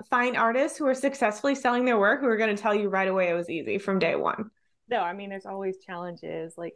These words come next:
Speaker 2: in some form or, or another. But yeah, uh, that be-, all that being said, like, you can skip, like, years and years of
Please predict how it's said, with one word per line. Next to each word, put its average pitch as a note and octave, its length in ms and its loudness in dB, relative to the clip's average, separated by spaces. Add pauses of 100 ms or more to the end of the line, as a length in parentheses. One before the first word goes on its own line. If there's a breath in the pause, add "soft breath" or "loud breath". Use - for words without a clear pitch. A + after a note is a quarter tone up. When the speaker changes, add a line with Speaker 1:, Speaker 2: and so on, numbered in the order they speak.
Speaker 2:
in F#3 120 -10
some F3+ 280 -10
form - 260 -12
or, F3+ 420 -12 (380)
or G3 140 -2
another. E3 540 -8
But - 280 -10 (920)
yeah, C4+ 300 -4
uh, A3 100 -4 (100)
that D#4 240 -2
be-, E4 240 -10
all F4 220 0
that C#4 180 -2
being F#3 240 -6
said, E3+ 400 -4
like, F3 280 -6 (360)
you A#3+ 120 -6
can A#3+ 360 -6
skip, A3 360 -6
like, F3 260 -8
years G#3 420 0
and G3 120 -10
years F3+ 280 -4
of E3+ 80 -16